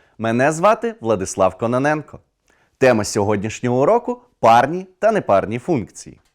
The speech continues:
Дослідження парності функцій може стати у пригоді під час побудови графіків функцій. Ви вже знаєте, що якщо функція парна чи непарна,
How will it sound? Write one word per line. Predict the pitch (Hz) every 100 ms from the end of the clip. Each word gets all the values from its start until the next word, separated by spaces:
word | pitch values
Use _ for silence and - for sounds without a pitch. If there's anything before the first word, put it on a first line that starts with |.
| _ _ _ _
Дослідження | 117 151 156 170 151 127 151 147
парності | 175 143 123 123 160
функцій | - 269 262 - 85 - _ -
може | 120 131 214
стати | 226 233 233 247
у | 233 131
пригоді | 156 160 120 101 92 165 _ -
під | 170 -
час | 277 -
побудови | 170 120 113 120 160 214
графіків | 104 104 92 104 - 131
функцій. | - 202 190 - - _ _ _ _ _ _ _ _
Ви | 107 208
вже | 185 214
знаєте, | 214 233 202 92 - _
що | - -
якщо | 120 160 - 214 180 -
функція | - 196 123 - 101 90
парна | - 269 226 95 - _ _
чи | - 190
непарна, | 226 - 117 - 73